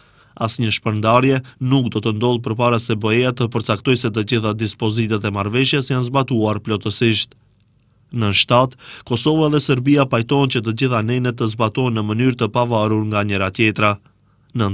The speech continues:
tetë, rendi i paragrafeve të këtij aneksi nuk e paragjykon rendin e zbatimit të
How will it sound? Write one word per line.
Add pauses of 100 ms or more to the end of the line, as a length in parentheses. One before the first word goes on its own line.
(120)
tetë, (320)
rendi
i
paragrafeve
të
këtij
aneksi (240)
nuk
e
paragjykon
rendin
e
zbatimit
të